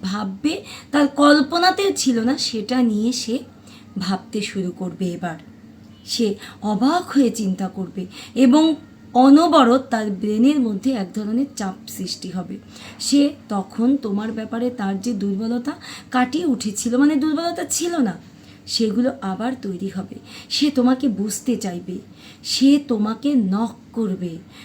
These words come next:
সে জানতে চাইবে তুমি কেমন আছো। তুমি শুধু ছোট্ট একটি জবাব দেবে যে, "ভালো আছি।"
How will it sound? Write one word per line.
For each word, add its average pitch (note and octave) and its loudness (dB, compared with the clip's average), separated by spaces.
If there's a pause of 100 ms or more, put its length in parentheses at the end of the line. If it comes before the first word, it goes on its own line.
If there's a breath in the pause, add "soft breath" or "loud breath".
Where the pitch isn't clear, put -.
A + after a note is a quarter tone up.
(120)
সে A#3 0
জানতে G3+ -2
চাইবে F#3+ -6
তুমি F#3+ -4
কেমন F3+ -6
আছো। - -12 (520)
তুমি A#3 0
শুধু G#3+ -4 (500 loud breath)
ছোট্ট - -6
একটি D4 0
জবাব G#3+ -2
দেবে G#3 -2
যে, G3+ -4 (540)
"ভালো F3+ -6
আছি।" F3 -10